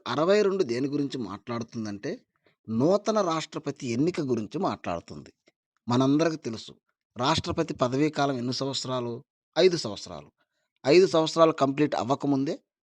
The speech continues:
కొత్త రాష్ట్రపతిని ఎన్నుకోవాలి. కంప్లీట్ అవ్వకముందే కొత్త రాష్ట్రపతిని ఎన్నుకోవాలి. already చెప్పాను. అలా కాకుండా రాష్ట్రపతి మధ్యలో మరణించినా, రాష్ట్రపతి రాజీనామా చేసినా, రాష్ట్రపతిని మహాభియోగ తీర్మానం ద్వారా తొలగించినా,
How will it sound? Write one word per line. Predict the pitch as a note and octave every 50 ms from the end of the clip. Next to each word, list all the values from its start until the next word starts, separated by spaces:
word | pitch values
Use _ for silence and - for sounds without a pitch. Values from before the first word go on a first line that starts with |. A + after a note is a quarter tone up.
| _ _ _ _ _
కొత్త | F3 - - -
రాష్ట్రపతిని | - G3 E3+ C#3+ - - C#3 - A#2+ - D3+ F#3+ G#3+
ఎన్నుకోవాలి. | E3+ C#3+ B2+ - A2 F#2 F2 D#2 D2 C#2+ _ _ _ _ _ _ _ _ _ _ _ _ _
కంప్లీట్ | - D3+ D#3+ E3+ E3+ D3+ - -
అవ్వకముందే | - C#3+ E3 E3+ - E3+ F3 E3+ F3+ G3+
కొత్త | G#3 - D#3 C#3 - D#3+
రాష్ట్రపతిని | D3 C#3 B2+ - - - - B2+ - F3 D#3+
ఎన్నుకోవాలి. | A#2+ G#2+ G#2+ - F2+ F2 - - _ _ -
already | A#2+ B2 A#2+ A#2+ B2+
చెప్పాను. | - A2+ F#2+ - - F2+ D2+ - - _ _ _ _ - - _ _ _
అలా | B2+ C#3 C#3+
కాకుండా | C#3 - C3 D#3 F3 - G#3+ G3 E3 C3+ B2+ B2+ B2 - _ _ _ _ _ _ _ -
రాష్ట్రపతి | C3+ C3+ E3 E3+ - - F3+ - F3 D#3+ D#3+ D#3
మధ్యలో | C#3 B2+ A#2+ B2 C#3+ C#3+ C#3+
మరణించినా, | C3 A#2 A2 A2+ A#2+ C3 B2+ A#2+ - B2+ B2+ B2+ B2 B2 C#3+ _ _ _ _ _ _ _ -
రాష్ట్రపతి | C3 C#3+ E3+ - - - F3 - E3 - D#3+
రాజీనామా | B2+ A2+ A2 A#2 A#2+ C#3 C3+ C3+ C3 C3 C3 B2+
చేసినా, | - - A#2+ A2+ B2 A#2+ B2 B2 A#2+ _ _ _ _ _ _ _ -
రాష్ట్రపతిని | B2 C#3 F3 - - - F3 - F3 - F#3 F3+
మహాభియోగ | E3 C3+ B2 A#2+ D3 D#3 E3 D3+ D#3+ D#3 D#3 D3+ D#3
తీర్మానం | D#3 - D3 C#3+ C#3+ D3 D3 C#3+ C#3+ C#3 C#3
ద్వారా | C3+ C#3 C#3 C#3
తొలగించినా, | - _ - G#2+ C3 B2+ C3 B2+ A#2+ B2 A#2+ A2+ A2+